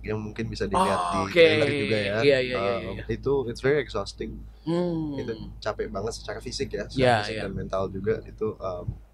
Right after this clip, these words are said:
Speaker 1: I could only do a couple of takes lah.
Speaker 2: Oke.
Speaker 1: Karena, karena it,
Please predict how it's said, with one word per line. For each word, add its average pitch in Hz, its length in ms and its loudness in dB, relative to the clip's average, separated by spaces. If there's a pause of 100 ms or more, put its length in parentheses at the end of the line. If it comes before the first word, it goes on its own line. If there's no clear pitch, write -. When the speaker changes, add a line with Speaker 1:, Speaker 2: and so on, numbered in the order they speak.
Speaker 1:
I 101 120 0
could 107 160 -2
only 104 260 -6
do 101 440 -6 (720)
a - 100 -6
couple 117 300 0
of 107 140 -6
takes - 300 -6
lah. 110 180 -2 (120)
Speaker 2:
Oke. 135 200 4
Speaker 1:
Karena, 117 440 -2
karena 107 220 -4
it, 113 120 -2